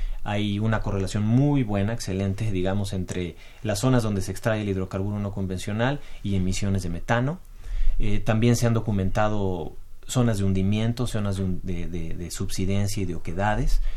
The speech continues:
También se ha documentado de manera muy adecuada, pues, este, degradación de eco-, de ecosistemas. Por ejemplo, en el Plain Marcellus, que está en Pensilvania, en Estados Unidos,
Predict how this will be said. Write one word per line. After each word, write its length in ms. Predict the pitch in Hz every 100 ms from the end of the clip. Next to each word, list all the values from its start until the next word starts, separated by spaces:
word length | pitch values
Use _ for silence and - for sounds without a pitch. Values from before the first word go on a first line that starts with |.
| - - -
También 340 | 110 113 110
se 100 | 117
ha 60 | 107
documentado 540 | 101 101 92 104 98
de 60 | 95
manera 220 | 92 95
muy 220 | 98 98
adecuada, 500 | 85 - 95 92 92
pues, 240 | 87 -
este, 640 | - - 95 82 82 85 -
degradación 760 | 98 95 95 92 90 104 101 98
de 200 | 87 82
eco-, 220 | - -
de 100 | 107 98
ecosistemas. 640 | 104 98 - 104 101 127
Por 160 | 98
ejemplo, 240 | - 101 98
en 80 | 90
el 60 |
Plain 240 | - 113 113
Marcellus, 520 | 92 - 104 104 101
que 80 | 98
está 160 | -
en 80 | 98
Pensilvania, 540 | 95 95 92 90 92
en 60 | 95
Estados 340 | 90 87 90
Unidos, 300 | 90 90 113